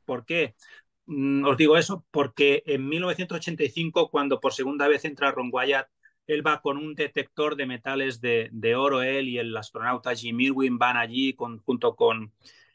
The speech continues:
eh, le habían dejado otro hermano que tenía un aparato potente para la época y ellos empiezan a buscar en ese lugar y cuando los ar-, los arqueólogos sauditas ven que estaba rastreando restos de oro,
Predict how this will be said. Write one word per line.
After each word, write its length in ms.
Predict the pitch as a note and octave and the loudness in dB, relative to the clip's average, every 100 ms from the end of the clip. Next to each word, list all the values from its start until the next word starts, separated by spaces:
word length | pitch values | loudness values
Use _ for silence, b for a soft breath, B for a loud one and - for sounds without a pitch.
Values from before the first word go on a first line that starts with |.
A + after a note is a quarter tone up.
| b | b
eh, 100 | - | -2
le 80 | A#2 | 2
habían 180 | A#2+ B2 | 2 2
dejado 600 | B2 C3+ C3 C3 C3 C3 | 0 2 2 4 4 4
otro 400 | B2 A#2+ B2 A#2+ | 0 0 2 2
hermano 360 | A#2 B2+ B2 A#2+ | 2 0 -2 -4
que 100 | A2+ | -6
tenía 260 | A2+ A#2+ | -6 -6
un 160 | A#2+ A#2+ | -4 -4
aparato 420 | A2+ A#2+ A#2 A#2 | 0 -2 0 -2
potente 400 | A#2+ B2+ B2 B2 | -2 -4 -6 -6
para 240 | A#2 A#2 | -4 0
la 100 | A#2 | 0
época 460 | C3+ C3+ D3+ D3 D3 | 0 2 2 2 0
y 140 | C3+ | 0
ellos 220 | C#3 C#3+ D3 | -6 -8 -8
empiezan 580 | B2+ - D3 D3 D3 | -10 0 0 0 -2
a 80 | C3+ | -2
buscar 360 | B2+ A#2 - C#3+ | -2 -6 -2 -2
en 120 | C#3 | -2
ese 180 | C#3 D3+ | -4 0
lugar 460 | C3+ B2+ C#3+ D#3 _ _ _ _ _ _ | 0 2 0 0 _ _ _ _ _ _
y 180 | - C#3+ | -6 -4
cuando 440 | - C#3+ C#3 C#3 C3+ | 2 2 4 4 6
los 240 | C3+ A#2+ | 4 2
ar-, 160 | C3+ C#3 | -2 -2
los 240 | C#3+ B2 B2+ | -8 -6 -4
arqueólogos 640 | G#2+ G#3 B3 F3 E3 - | -4 0 0 0 -2 -6
sauditas 560 | C#3+ C3+ D#3 - A#2+ A2+ | -4 -4 -4 -4 -4 0
ven 260 | D3 C3 | 0 0
que 260 | - A#2+ A2 | -2 0 0
estaba 360 | G2+ C3+ C#3 | 0 0 2
rastreando 800 | C3+ C3 - C3 C3+ C#3 C3 A#2+ _ _ - | 0 -2 -6 -2 -2 0 0 -2 _ _ -10
restos 500 | - C#3 D3+ D#3 C3 | 0 2 2 0 0
de 140 | C3 | 2
oro, 340 | C3+ D3 D#3 | 4 4 2